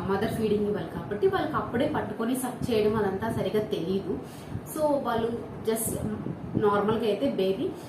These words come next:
నిప్పుల్ ఉంటుంది కదా, నిప్పుల్ చుట్టూ బ్లాక్‌గా ఉంటుంది కదా, ఆ, దాన్ని ఏరియోలా అంటారనమాట. దాన్ని లోపలికి తీసుకొని దాన్ని సక్ చేస్తే, ఆ, ప్రాపర్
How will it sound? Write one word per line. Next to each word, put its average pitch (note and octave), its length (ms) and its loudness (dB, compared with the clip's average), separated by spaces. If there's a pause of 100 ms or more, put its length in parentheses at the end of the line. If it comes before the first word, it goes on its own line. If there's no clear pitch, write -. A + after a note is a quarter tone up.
(240)
నిప్పుల్ B3+ 360 6
ఉంటుంది G#3 260 2
కదా, F#4 80 2
నిప్పుల్ D4 340 4
చుట్టూ C4+ 140 -2
బ్లాక్‌గా G3 680 0
ఉంటుంది F#3+ 340 -2
కదా, - 120 4
ఆ, G#3+ 180 4 (240)
దాన్ని G#3 500 4
ఏరియోలా G#3 420 6
అంటారనమాట. E3 680 -2
దాన్ని G3+ 600 6
లోపలికి A#3+ 460 2
తీసుకొని C4+ 360 -2
దాన్ని G3+ 440 4
సక్ - 420 -4
చేస్తే, - 320 -2 (720)
ఆ, F3+ 100 4 (500)
ప్రాపర్ A#3+ 480 8